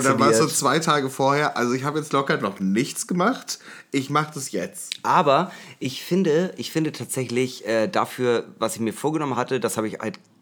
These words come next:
Speaker 2: kläglich verfehlt. Aber, ähm, es war dann doch mehr Stand-up-Anteil, als ich am, äh, Anfang gedacht habe.
Speaker 1: Ja, ich war ja auch da, es war alles super, es war mega geil. Und, äh, das war jetzt überhaupt gar kein,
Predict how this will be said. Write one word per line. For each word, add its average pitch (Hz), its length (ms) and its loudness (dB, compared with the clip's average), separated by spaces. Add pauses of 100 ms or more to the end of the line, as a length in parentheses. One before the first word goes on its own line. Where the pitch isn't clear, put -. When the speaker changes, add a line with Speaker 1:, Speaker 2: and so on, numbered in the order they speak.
(220)
Speaker 2:
kläglich 131 560 -2
verfehlt. 87 540 -6 (340)
Aber, 110 400 4
ähm, 104 340 0
es - 220 -6
war 101 160 4
dann 147 220 2
doch 131 240 0
mehr 120 280 2
Stand-up-Anteil, 139 800 -2
als 135 160 -4
ich 135 260 -12
am, 127 420 -6
äh, 104 380 -16
Anfang 139 360 -2
gedacht 135 420 0
habe. 113 160 4
Speaker 1:
Ja, 117 60 4
ich 110 80 -4
war 123 120 4
ja 151 120 2
auch 147 160 0
da, 165 240 2
es 117 160 0
war 95 80 0
alles 120 240 0
super, 143 260 -2
es 101 140 -2
war 107 80 -2
mega 110 260 0
geil. 110 440 0 (300)
Und, 120 600 2
äh, 104 260 0
das 113 180 -4
war 123 60 2
jetzt 120 160 2
überhaupt 113 320 -2
gar 110 120 2
kein, 107 300 -4